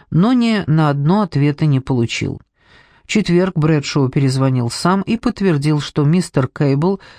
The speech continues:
по-прежнему представляет для них интерес,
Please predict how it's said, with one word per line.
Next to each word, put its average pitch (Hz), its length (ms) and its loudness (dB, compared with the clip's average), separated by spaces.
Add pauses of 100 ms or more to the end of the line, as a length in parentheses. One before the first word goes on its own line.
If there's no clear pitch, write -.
(260)
по-прежнему 175 800 2
представляет 165 760 0
для 135 160 2
них 160 240 0
интерес, 120 560 0